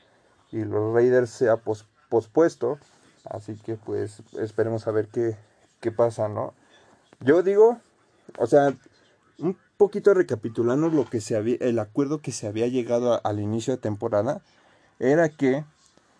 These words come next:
eh, solo la forma de que un partido se cancele por cuestiones de covid era o que el equipo que estaba siendo muy afectado por, eh, por los contagios,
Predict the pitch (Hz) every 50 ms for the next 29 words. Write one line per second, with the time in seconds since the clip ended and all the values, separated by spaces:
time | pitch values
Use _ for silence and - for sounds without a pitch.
0 | _ _ _ - - 110 110 113 117 117 117 113 110 110 - _ _ _ _ _
1 | _ _ _ _ _ _ _ _ - - - _ _ _ _ _ _ - 160 165
2 | 190 208 214 196 170 151 - - 170 175 175 175 170 151 123 120 113 - - 131
3 | 139 143 - - 160 139 - - - 139 135 143 135 - 131 113 - 113 104 101
4 | 104 - 120 117 110 104 107 113 104 104 - 110 104 - 123 123 123 123 113 -
5 | 120 110 - 117 117 131 131 _ _ _ _ _ _ _ _ _ _ - 117 117
6 | 104 104 - _ _ _ _ _ _ _ _ - - 139 156 175 190 185 - _
7 | _ - 131 120 120 117 113 - 160 175 - 190 196 175 - - 139 131 123 120
8 | 113 - - 131 143 139 - 143 135 131 120 120 120 131 151 165 151 147 - 120
9 | - - - 120 123 123 117 - - 113 104 98 92 95 95 92 95 98 98 101
10 | - - - _ _ _ _ _ _ _ - 107 104 101 98 - - 110 104 98
11 | 107 113 110 - 127 113 107 101 -